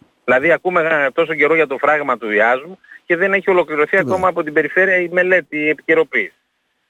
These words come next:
Speaker 1: Είχε φανεί ότι εντάσσεται σε κάποιο πρόγραμμα και φαίνεται ότι δεν είχε εντάξει, δεν ξέρω.
Speaker 2: Μάλιστα.
Speaker 1: Ε, είναι κάτι το οποίο μας απασχολεί αυτή τη στιγμή. Πώς μπορούμε να το σώσουμε;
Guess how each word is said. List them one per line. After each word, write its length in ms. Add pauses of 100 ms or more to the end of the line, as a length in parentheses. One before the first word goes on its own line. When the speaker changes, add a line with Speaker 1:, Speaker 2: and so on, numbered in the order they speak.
(300)
Speaker 1:
Είχε 260
φανεί 320
ότι 220
εντάσσεται 480
σε 100
κάποιο 280
πρόγραμμα 360
και 140
φαίνεται 360
ότι 160
δεν 200
είχε 220
εντάξει, 400
δεν 180
ξέρω. 320
Speaker 2:
Μάλιστα. 420 (320)
Speaker 1:
Ε, 160 (220)
είναι 260
κάτι 200
το 80
οποίο 220
μας 180
απασχολεί 560
αυτή 200
τη 60
στιγμή. 200
Πώς 220
μπορούμε 300
να 80
το 120
σώσουμε; 380